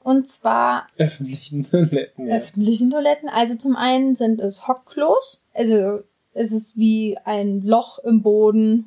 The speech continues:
Speaker 1: und dann kann man sich da drüber hocken sozusagen. Manchmal ist es hübscher, manchmal ist es weniger hübsch, manchmal stinkt es so sehr, dass man's nicht betreten kann.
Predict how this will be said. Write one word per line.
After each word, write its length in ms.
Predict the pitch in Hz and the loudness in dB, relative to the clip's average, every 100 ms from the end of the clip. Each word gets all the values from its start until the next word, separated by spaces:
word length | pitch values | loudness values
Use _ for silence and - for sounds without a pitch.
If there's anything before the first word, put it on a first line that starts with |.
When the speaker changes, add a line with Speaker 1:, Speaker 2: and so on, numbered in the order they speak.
| - | -2
Speaker 1:
und 260 | 226 214 | 0 0
dann 500 | 202 196 190 185 196 - | 0 -2 -6 -10 -10 -10
kann 120 | 190 | -10
man 160 | 180 175 | -8 -10
sich 120 | - | -10
da 260 | 190 - - _ _ _ | -8 -8 -12 _ _ _
drüber 280 | - 247 | -2 0
hocken 260 | 285 285 294 | 0 0 -4
sozusagen. 600 | 277 285 - 269 294 349 - _ - | -2 -4 -2 -2 -2 -4 -14 _ 0
Manchmal 400 | 220 226 214 202 | 0 2 -2 -2
ist 80 | |
es 340 | 190 175 - - _ | -8 -8 -10 -12 _
hübscher, 420 | 262 254 - 285 | -4 -4 0 2
manchmal 460 | 240 214 220 214 202 | 4 2 0 -2 -4
ist 120 | 190 | -10
es 280 | 180 170 - | -12 -14 -4
weniger 440 | 214 226 262 269 285 | 0 2 2 2 0
hübsch, 200 | 285 - | -2 -4
manchmal 340 | 208 208 208 | -4 -2 -4
stinkt 300 | 214 214 208 | -4 -4 -4
es 120 | 196 | -6
so 140 | - 190 | -6 -2
sehr, 140 | 190 | -2
dass 180 | 185 - | -2 -8
man's 180 | 180 180 | -12 -12
nicht 160 | 175 - | -16 -18
betreten 500 | - 196 220 285 277 | -12 -6 -4 -4 -2
kann. 180 | 294 | -4